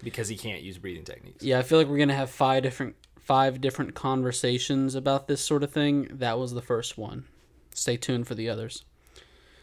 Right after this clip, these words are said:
Speaker 2: So Tanji starts to worry because these guys aren't dead yet. I was also worried. This is when you started doing your, uh, victory lap.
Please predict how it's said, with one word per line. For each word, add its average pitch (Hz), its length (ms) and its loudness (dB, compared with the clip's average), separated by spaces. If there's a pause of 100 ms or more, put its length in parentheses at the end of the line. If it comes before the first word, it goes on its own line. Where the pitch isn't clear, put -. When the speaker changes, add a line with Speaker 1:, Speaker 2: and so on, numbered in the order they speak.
(160)
Speaker 2:
So - 120 -14
Tanji 208 320 6
starts 190 280 4
to 165 60 4
worry 151 300 8
because 139 320 2
these 139 220 2
guys 135 260 2
aren't 120 180 -2
dead 113 240 -4
yet. 101 220 -8
I 147 180 4
was 147 160 4
also 151 460 4
worried. 143 520 6
This 135 180 2
is 135 140 2
when 131 160 2
you 127 140 2
started 127 360 2
doing 127 540 2
your, 123 440 4
uh, 117 260 0
victory 143 460 2
lap. 135 340 2